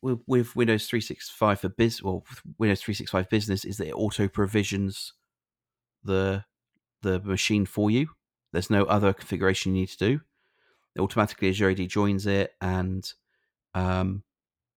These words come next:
yeah, and then provisions it, and the, it's ready for the user. Um, it doesn't give you the options around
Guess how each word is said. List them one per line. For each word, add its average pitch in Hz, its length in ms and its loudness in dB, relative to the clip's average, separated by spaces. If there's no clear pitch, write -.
yeah, 78 280 -4
and 95 140 2
then 92 100 2
provisions 95 460 0
it, 117 180 4
and 101 80 -2
the, 92 160 2
it's - 200 -2
ready 95 220 2
for - 140 -6
the 90 100 0
user. 95 420 0
Um, 95 280 0
it 101 140 -4
doesn't 135 360 4
give 123 160 -4
you 123 100 2
the 117 140 4
options 113 480 -2
around 107 720 0